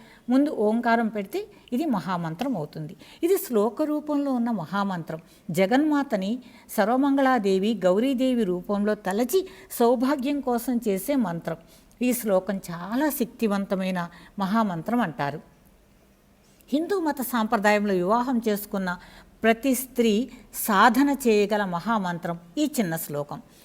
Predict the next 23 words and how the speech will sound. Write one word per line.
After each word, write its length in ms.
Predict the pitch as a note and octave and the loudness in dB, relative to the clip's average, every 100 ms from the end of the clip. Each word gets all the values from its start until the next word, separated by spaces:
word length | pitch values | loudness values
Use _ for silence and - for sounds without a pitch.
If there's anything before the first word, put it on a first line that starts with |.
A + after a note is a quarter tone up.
| - | -6
ఎందుకంటే 520 | F3+ G#3+ C4+ A#3 A3+ | 0 2 2 0 0
వివాహానికి 640 | G3 F#3+ C#4+ D4 D4+ C#4 G#3+ | 2 2 2 2 -2 -2 -4
ముందు 400 | F#3 E3 G#3 C#4+ - - - | -4 -2 -4 -4 -14 -4 2
ఆచార్యుల 520 | G#3 A3 D4 C#4+ C#4+ | 4 4 2 2 2
వారు 400 | A#3+ F#3 G3+ C4+ - - | 2 2 0 -4 -10 -2
వధువుతో 400 | F3+ A#3+ C#4+ D4+ | 0 2 2 0
గౌరీ 420 | G#3 E3 F3 C4 | 2 2 2 0
పూజ 280 | B3+ C4+ G#3+ G3 | -2 -4 -4 -4
చేయించుతారు. 580 | D#3+ D#3+ E3+ - C#3+ C#3+ - | -2 -2 -4 -2 -2 -2 0
ఆ 140 | A#3+ | 2
సందర్భంలో 800 | B3+ G#3+ E3 E3 C#3+ E3 F3 D4+ - - - | 2 0 0 -2 -2 -4 -2 -2 -4 -16 -6
ఆచార్యుల 560 | G#3 A#3+ C4+ D4 D4 C#4+ | 0 0 0 -2 -2 -2
వారు 280 | A3 F3 G3 G#3+ | 0 0 0 0
ఆ 120 | G#3+ | 0
శ్లోకాన్ని 540 | - F3+ E3+ F3+ F3 | 0 -4 -2 -2 -2
మూడు 260 | F#3 C4+ C#4+ | 0 0 -2
సార్లు 320 | G#3 F#3 C4 | -2 -2 -2
చెప్పించుతారు. 720 | A#3+ E3+ F3 D#3+ - E3 D#3 - - - E3 | -2 -4 -4 -6 -4 -2 -4 -6 -20 -6 0
దాని 240 | F#3 E3+ | 2 2
అర్థం 340 | D3+ C#3+ B3 - | 0 2 0 2
ఆమెకు 340 | A3 A#3+ A#3+ A#3 | 2 2 2 0
ఆ 60 | |
శ్లోకాన్ని 560 | G3+ G3 F#3+ C4 C#4+ | 0 0 0 2 0